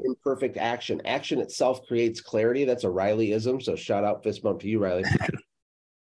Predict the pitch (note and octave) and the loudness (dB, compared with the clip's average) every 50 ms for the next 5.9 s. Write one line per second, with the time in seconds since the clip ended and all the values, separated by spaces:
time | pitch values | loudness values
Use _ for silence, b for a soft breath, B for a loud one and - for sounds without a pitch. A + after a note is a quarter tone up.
0 | _ - A#2 C#3 F#3+ A3+ B3 B3+ B3+ B3 A3 G3 F3+ - - G3 F#3 F3+ E3+ D#3 | _ -8 -2 2 4 6 6 6 4 4 4 2 0 2 4 4 6 6 6 4
1 | C#3 C3 C#3 D#3+ F#3 F#3+ F#3 - A#3 B3 A#3+ - D3+ C3+ C#3 D#3 - - - - | 4 4 4 4 4 4 2 -2 -2 -2 0 0 0 2 2 0 0 0 -2 -2
2 | D3 C3+ - - C#3+ D#3 D#3+ D#3 - - - - - - C3+ C3+ C#3 D3 D#3 E3+ | -2 -2 0 2 2 2 2 0 -4 -2 -2 -2 -2 0 2 4 4 6 6 6
3 | E3+ C#3 A#2+ A2+ A2 A2+ A2 G#2+ G2+ - D#3+ D#3+ D#3 C3+ A#2+ A2 G2+ G2+ A#2 A2+ | 4 4 4 4 2 2 0 -4 -4 -2 0 2 2 4 2 0 0 2 0 2
4 | G#2 G2+ F#2+ - - - - - - D#2 F#2 G2 G#2+ G2+ - B2 A#2+ B2 B2 C3+ | 2 2 0 0 -4 -12 -14 -12 -10 -8 -2 -2 -2 0 0 0 2 4 4 4
5 | D#3 D#3 - - G2 E2+ D2+ D2+ C#2+ C#2 D2+ D2 - - - E2 C2 - | 4 2 0 0 -2 -2 -2 -4 -6 -4 -6 -6 -6 -4 -4 -6 -4 -4